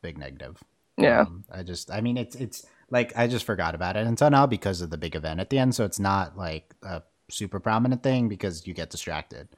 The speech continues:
Speaker 1: by Archer dying. But it just, that, yeah, that whole ending sequence is potentially nonsensical, even if it was well executed, uh, like,
Speaker 2: Yeah.
Speaker 1: otherwise.
Speaker 2: Yeah.
Speaker 1: So I don't really understand that. Um,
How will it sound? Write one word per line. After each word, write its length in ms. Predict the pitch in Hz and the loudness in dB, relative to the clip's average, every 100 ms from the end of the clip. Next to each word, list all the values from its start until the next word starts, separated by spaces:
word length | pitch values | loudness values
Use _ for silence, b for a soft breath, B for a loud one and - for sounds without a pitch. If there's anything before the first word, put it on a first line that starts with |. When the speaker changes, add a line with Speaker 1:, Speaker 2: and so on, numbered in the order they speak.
| b b b | b b b
Speaker 1:
by 240 | - 87 80 | -2 0 0
Archer 260 | 80 - | -2 -6
dying. 300 | 78 65 71 82 | -8 -8 -10 -8
But 180 | 90 | -6
it 120 | 87 92 | -6 -4
just, 240 | 110 - | -6 0
that, 180 | 113 107 | 2 2
yeah, 160 | 90 | 0
that 180 | 76 95 | -2 0
whole 160 | 104 107 | 2 2
ending 260 | 95 92 | 2 -2
sequence 380 | 85 87 82 80 | -4 -8 -10 -10
is 60 | 80 | -12
potentially 460 | - 127 147 135 | -2 2 2 2
nonsensical, 720 | 107 90 80 85 71 - 71 - - | 2 2 0 -6 -8 -12 -14 -14 -10
even 220 | 107 92 | -6 -6
if 120 | 87 | -6
it 60 | 87 | -8
was 240 | 80 80 | -12 -10
well 140 | 82 80 | -12 -12
executed, 480 | - - 82 85 82 | -16 -18 -16 -14 -12
uh, 220 | 78 78 | -10 -10
like, 160 | 78 - - | -12 -16 -14
Speaker 2:
Yeah. 200 | - - | -6 -6
Speaker 1:
otherwise. 560 | - 76 64 87 - - _ _ _ _ _ _ _ - | -6 -8 -12 -12 -14 -16 _ _ _ _ _ _ _ -4
Speaker 2:
Yeah. 60 | |
Speaker 1:
So 120 | - 113 | 0 2
I 80 | |
don't 120 | 113 110 | 2 2
really 180 | 95 | 0
understand 440 | 82 80 - - - | -2 -8 -12 -14 -14
that. 380 | 69 - _ 92 | -16 -18 _ -6
Um, 480 | 85 85 82 85 | -4 -2 -4 -6